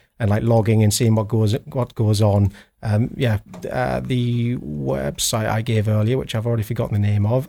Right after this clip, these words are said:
uh, Web S D R. Yeah, that's a, that's a really good resource. Just having a little look around, having a hunt around and being spooked. Um, and I, I did say earlier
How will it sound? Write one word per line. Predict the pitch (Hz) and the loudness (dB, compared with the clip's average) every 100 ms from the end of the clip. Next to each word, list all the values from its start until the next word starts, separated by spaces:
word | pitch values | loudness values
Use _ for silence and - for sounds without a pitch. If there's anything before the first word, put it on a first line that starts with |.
| - | -4
uh, | 170 147 135 156 190 - - _ _ _ | 0 4 6 6 4 2 -20 _ _ _
Web | 113 117 120 143 180 196 165 - | -4 0 4 6 8 6 4 2
S | 180 175 - | 4 4 6
D | 165 160 | 6 8
R. | 160 202 220 - | 8 6 4 6
Yeah, | 147 165 | 6 8
that's | 156 151 | 4 4
a, | 160 | 2
that's | 151 | 2
a | 143 | 2
really | 131 156 139 | 4 4 6
good | 131 | 6
resource. | 131 - 135 | 6 6 2
Just | 143 131 | 2 2
having | 196 202 | 6 6
a | |
little | 185 | 6
look | 175 165 | 4 4
around, | 156 151 | 4 4
having | 156 156 | 4 4
a | 131 | 4
hunt | 147 | 4
around | 131 131 | 4 4
and | 127 | 4
being | 127 127 | 4 2
spooked. | - - 151 - - - - - _ | 2 -2 -2 -2 -20 -20 -20 -20 _
Um, | 127 135 139 - _ _ _ _ _ - - | 0 2 0 -2 _ _ _ _ _ -4 6
and | 117 117 - - - - _ | 6 6 0 -20 -20 -20 _
I, | 135 131 156 | 4 6 6
I | 135 | 6
did | 175 180 | 6 6
say | - 147 143 | 6 8 8
earlier | 143 131 113 98 139 | 8 6 6 6 4